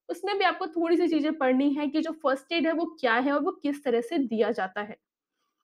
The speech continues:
फिर है आपका चौथा psychology and sports, यहाँ पर आपको थोड़ी सी चीजें पढ़नी है। एक है आपका पर्सनैलिटी। पर्सनैलिटी पे जो क्वेश्चन है वो usually आता है कि बिग फाइव थ्योरी क्या है, या फिर शेल्डन और जंग का क्लासिफिकेशन पूछ लिया जाता है।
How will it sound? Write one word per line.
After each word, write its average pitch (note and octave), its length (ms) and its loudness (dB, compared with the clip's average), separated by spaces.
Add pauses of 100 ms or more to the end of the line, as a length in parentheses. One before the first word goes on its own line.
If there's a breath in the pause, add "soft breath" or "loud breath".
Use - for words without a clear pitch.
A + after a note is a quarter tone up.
फिर A4+ 140 8
है G4 120 0
आपका F4+ 280 6
चौथा E4 500 2
psychology D4 680 6
and D4+ 180 4
sports, A#3 480 8 (200)
यहाँ C#4 320 2
पर D#4 100 2
आपको D4 200 -2
थोड़ी E4 360 2
सी F4 140 2
चीजें D4 340 0
पढ़नी A#3+ 320 2
है। D#4 220 -2 (260 loud breath)
एक G4+ 240 2
है G#4 60 4
आपका F#4+ 200 2
पर्सनैलिटी। B3+ 720 4
पर्सनैलिटी C#4+ 640 2
पे E4 120 -2
जो D#4+ 120 0
क्वेश्चन D4 440 4
है D4 60 0
वो D4 120 0
usually C4 520 2
आता A3 260 2
है C#4 120 2
कि C#4+ 120 -2
बिग B3 300 -2
फाइव C#4 240 0
थ्योरी C4 380 0
क्या B3+ 180 0
है, D4 260 0 (360 loud breath)
या D#4 160 8
फिर G#4+ 160 4
शेल्डन D#4+ 480 2
और F4 80 2
जंग C4+ 260 2
का C#4+ 80 0
क्लासिफिकेशन C4+ 800 0
पूछ B3 340 -2
लिया A#3 160 6
जाता G#3+ 280 -2
है। A#3+ 180 -2